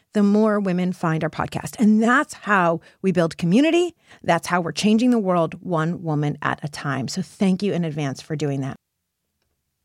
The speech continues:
So prompted by this listener's question, it also happens to be that today, the day I am taping this podcast, is the nine-year anniversary of my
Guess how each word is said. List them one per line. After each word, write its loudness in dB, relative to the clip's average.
So -2
prompted 0
by 2
this -2
listener's -2
question, -6
it 2
also 2
happens -4
to -8
be 0
that -4
today, 0
the -2
day 0
I -2
am -2
taping -2
this -4
podcast, -10
is 4
the -2
nine-year 0
anniversary -2
of -4
my -4